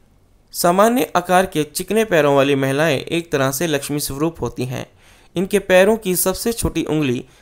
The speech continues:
कुछ लंबी और भूमि को स्पर्श करती हुई होती हैं। ये महिलाएं बेहद सौभाग्यशाली और पति के लिए लकी होती हैं। इसी तरह हाथों की मध्यम आकार की उंगलियों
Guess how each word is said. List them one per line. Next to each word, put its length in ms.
कुछ 200
लंबी 460
और 140
भूमि 360
को 220
स्पर्श 360
करती 340
हुई 220
होती 360
हैं। 220
ये 140
महिलाएं 440
बेहद 240
सौभाग्यशाली 880
और 220
पति 300
के 180
लिए 160
लकी 420
होती 300
हैं। 300
इसी 240
तरह 300
हाथों 420
की 180
मध्यम 440
आकार 260
की 160
उंगलियों 560